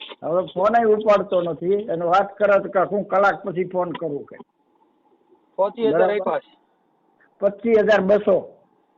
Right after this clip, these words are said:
Speaker 2: પચીસ હજાર બસો. હવે ઈ તમે
Speaker 1: હા.
Speaker 2: રોકડા, રોકડા આપ્યા હતા કે કાંઈ નિવેદન આપ્યા હતા?
Speaker 1: હા, નિવેદન નહીં, રોકડા જ આપ્યા હતા.
Speaker 2: હા, હા.
Speaker 1: તમારું આ કામ,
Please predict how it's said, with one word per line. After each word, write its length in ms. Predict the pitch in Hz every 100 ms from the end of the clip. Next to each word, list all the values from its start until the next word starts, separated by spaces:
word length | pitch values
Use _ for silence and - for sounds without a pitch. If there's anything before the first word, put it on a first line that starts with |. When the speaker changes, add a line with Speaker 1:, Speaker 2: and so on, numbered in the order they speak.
| _ -
Speaker 2:
પચીસ 340 | 175 190 180
હજાર 120 | 165
બસો. 320 | 160 170 - - _ _ -
હવે 180 | 160 196
ઈ 140 | 214
તમે 200 | 214 214
Speaker 1:
હા. 80 | 175
Speaker 2:
રોકડા, 420 | 165 214 214 196
રોકડા 340 | 160 175 208
આપ્યા 240 | 214 220 226
હતા 220 | 240 240
કે 140 | 214
કાંઈ 180 | - 202
નિવેદન 440 | 175 185 202 175 190
આપ્યા 240 | 185 180
હતા? 180 | 147 120 _ _ _ _ _
Speaker 1:
હા, 220 | 123 147 156
નિવેદન 540 | 151 196 220 214 208 220
નહીં, 320 | 220 233 202 165
રોકડા 400 | 190 185 220 202
જ 80 |
આપ્યા 280 | 196 196 170
હતા. 200 | 139 123 _ _ _ _ _ _
Speaker 2:
હા, 120 | 175
હા. 180 | 190 202
Speaker 1:
તમારું 360 | 196 208 214 208
આ 40 |
કામ, 320 | 190 202 190